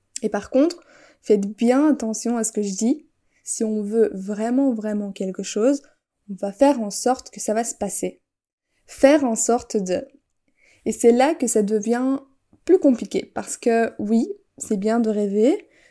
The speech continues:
mais sans qu'on prenne des actions pour réaliser nos rêves, rien ne se passera. Et c'est là que l'aventure avec, euh,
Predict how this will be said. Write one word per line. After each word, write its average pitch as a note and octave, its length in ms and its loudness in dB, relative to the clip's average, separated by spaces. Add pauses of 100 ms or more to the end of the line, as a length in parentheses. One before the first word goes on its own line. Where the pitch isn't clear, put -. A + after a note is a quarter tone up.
(300)
mais G3+ 520 -4 (320)
sans - 360 -4
qu'on D#4+ 160 2
prenne A#3 280 0
des G3+ 180 -2
actions A#3 520 -2 (120)
pour G#3+ 220 -2
réaliser A#3 600 2
nos G3+ 160 0
rêves, G3+ 380 -4 (380)
rien A#3 560 -2
ne A3 80 -2
se A3 140 -2
passera. - 380 -8 (380)
Et B3 80 0
c'est C4 200 8
là C#4+ 300 6
que B3+ 440 6
l'aventure A#3 1000 2
avec, G3+ 500 -4
euh, G3 340 -4